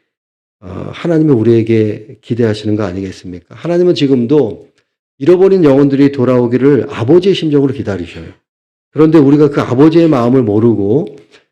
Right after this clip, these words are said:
아버지 품을 떠난 영혼들이 돌아오는 일에 우리가 무관심한다면, 무심한다면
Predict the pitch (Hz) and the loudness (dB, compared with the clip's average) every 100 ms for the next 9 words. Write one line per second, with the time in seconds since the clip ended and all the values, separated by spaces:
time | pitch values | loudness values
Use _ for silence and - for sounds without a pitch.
0 | _ _ 117 151 170 175 - 175 175 180 | _ _ 0 2 4 0 0 0 0 2
1 | 175 147 135 143 143 143 117 113 120 127 | 2 4 4 2 2 0 0 0 0 0
2 | 107 101 107 95 95 85 98 143 180 147 | 0 0 -2 -2 -6 -8 -4 -2 0 -2
3 | 135 95 90 95 98 - 101 101 104 147 | -4 -6 -10 -14 -16 -18 -20 -6 -2 0
4 | 196 143 104 95 90 131 143 95 - | 2 0 0 -4 -4 0 0 -2 -8